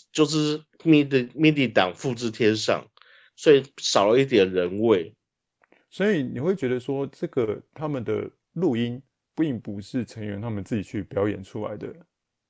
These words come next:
Speaker 2: 而是用midi去合成的这样子吗？我是，我是没办法听出来啦，我耳朵木耳，所以，所以我没有很明显的
Speaker 1: 你这个坏蛋，你竟然想把责任丢给我。
Speaker 2: 当然啦，当然推坑给你啊。<laughs> 你专业的啊，
Speaker 1: 对。
Speaker 2: 我，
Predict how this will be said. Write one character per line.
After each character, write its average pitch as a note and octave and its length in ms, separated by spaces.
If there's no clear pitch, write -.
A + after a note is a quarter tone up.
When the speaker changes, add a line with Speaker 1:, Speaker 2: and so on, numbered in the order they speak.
Speaker 2:
而 A2+ 100
是 A#2 200
用 A2 200
midi G#2 320
去 A2+ 140
合 F#2+ 200
成 G2 220
的 G#2 100
这 - 80
样 F#2+ 160
子 - 120
吗？ - 160
我 B2 120
是， E3+ 260
我 B2 140
是 C3+ 100
没 D3+ 140
办 C#3 40
法 C3 120
听 B2 160
出 A#2+ 160
来 G2 60
啦， F#2+ 100
我 F#2+ 160
耳 G2 240
朵 A2+ 160
木 A2+ 220
耳， F#2 200
所 G2+ 200
以， F#2+ 120
所 - 160
以 G#2+ 120
我 F#2 60
没 G#2+ 80
有 A2+ 60
很 G#2+ 40
明 - 0
显 - 0
的 A2+ 60
Speaker 1:
你 A2 40
这 - 0
个 A#2 120
坏 A2 200
蛋， G#2 300
你 A2 60
竟 A#2+ 160
然 A#2+ 140
想 A2+ 140
把 G#2+ 120
责 A2 280
任 A#2 120
丢 A#2+ 160
给 G#2 220
我。 F2+ 220
Speaker 2:
当 E3 220
然 C3+ 200
啦， C#3+ 100
当 D3+ 160
然 D3 100
推 C#3+ 180
坑 D3 140
给 A#2+ 160
你 A2 160
啊。 G#2 140
<laughs> - 640
你 C3+ 160
专 F3+ 240
业 F#3+ 160
的 F3 160
啊， F3+ 80
Speaker 1:
对。 D#3+ 160
Speaker 2:
我， C3 260